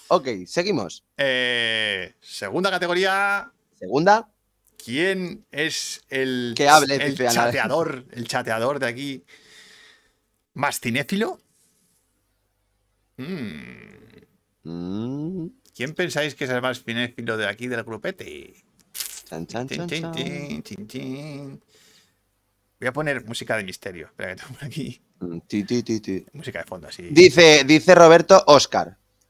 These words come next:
Speaker 2: Óscar, dicen por aquí. ¿Qué más?
Speaker 1: Óscar va a salir en casi todas.
Speaker 2: <laughs> Óscar va a salir en casi todas. Y no
Speaker 1: Óscar,
Speaker 2: está.
Speaker 1: también dice Ana
Speaker 2: Y no
Speaker 1: Laura.
Speaker 2: está.
Speaker 1: Juan Pedro.
Speaker 2: Juan Pedro, dice Guille.
Speaker 1: <laughs> Inma.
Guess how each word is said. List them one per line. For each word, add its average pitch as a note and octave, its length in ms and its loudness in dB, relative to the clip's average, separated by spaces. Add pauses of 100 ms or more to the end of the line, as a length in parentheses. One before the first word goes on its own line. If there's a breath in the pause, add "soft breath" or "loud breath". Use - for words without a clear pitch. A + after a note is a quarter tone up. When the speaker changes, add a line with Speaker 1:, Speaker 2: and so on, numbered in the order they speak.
(220)
Speaker 2:
Óscar, F#2 440 -6 (340)
dicen A2+ 220 -10
por F#2+ 140 -4
aquí. E2 320 -12 (1500)
¿Qué C3+ 100 -6
más? - 800 -10
Speaker 1:
Óscar - 280 0
va B2+ 40 8
a B2+ 60 4
salir A#2+ 220 2
en B2+ 80 2
casi A#2+ 200 0
todas. F2+ 380 -6 (100)
Speaker 2:
<laughs> - 100 -20
Óscar - 340 -8
va - 40 -4
a - 40 -8
salir G3+ 180 -6
en C#3 60 -12
casi C#3 220 -6
todas. C#3+ 280 -2 (160 loud breath)
Y B2 100 -2
no D3+ 160 4
Speaker 1:
Óscar, D3+ 360 8
Speaker 2:
está. C3 120 4
Speaker 1:
también C#3+ 240 4
dice C#3+ 160 4
Ana C#3 140 4
Speaker 2:
Y - 20 4
no C3+ 60 6
Speaker 1:
Laura. B2+ 240 6
Speaker 2:
está. E3 420 -4
Speaker 1:
Juan E3+ 380 10
Pedro. G3 420 6
Speaker 2:
Juan C3 240 2
Pedro, F3+ 360 0 (180)
dice F3 260 0
Guille. B3 340 0
Speaker 1:
<laughs> - 20 0
Inma. A3+ 400 2